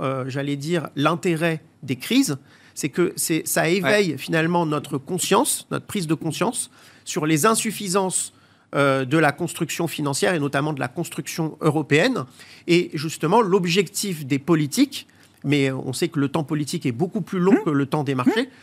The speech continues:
Speaker 1: ce sera d'y ré-, d'y apporter des réponses
Speaker 2: Oui.
Speaker 1: et des... et une réponse politique.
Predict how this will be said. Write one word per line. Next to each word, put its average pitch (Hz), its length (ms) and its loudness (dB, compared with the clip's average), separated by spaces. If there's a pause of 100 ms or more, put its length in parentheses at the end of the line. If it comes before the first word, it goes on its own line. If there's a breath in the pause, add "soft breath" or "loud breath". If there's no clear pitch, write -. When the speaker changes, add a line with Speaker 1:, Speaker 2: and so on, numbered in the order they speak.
(180 loud breath)
Speaker 1:
ce - 180 -4
sera 160 480 2
d'y 151 220 -2
ré-, 170 140 6
d'y 139 200 2
apporter 180 480 2
des 151 140 4
réponses 202 640 4
Speaker 2:
Oui. 135 60 0 (360 loud breath)
Speaker 1:
et 143 80 6
des... 156 140 4
et 160 200 4
une 156 160 2
réponse 165 480 0 (300 soft breath)
politique. 262 600 4